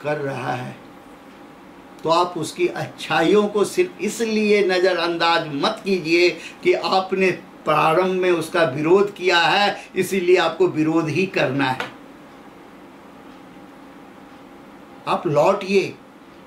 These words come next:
आइए, मुख्य धारा से जुड़िए। राष्ट्र निर्माण में आपने अब तक जो भागीदारी निभाई है,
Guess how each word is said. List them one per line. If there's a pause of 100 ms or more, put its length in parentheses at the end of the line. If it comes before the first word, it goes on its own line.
(540)
आइए, (360)
मुख्य
धारा
से
जुड़िए। (300)
राष्ट्र
निर्माण
में (240)
आपने (120)
अब
तक
जो
भागीदारी
निभाई
है,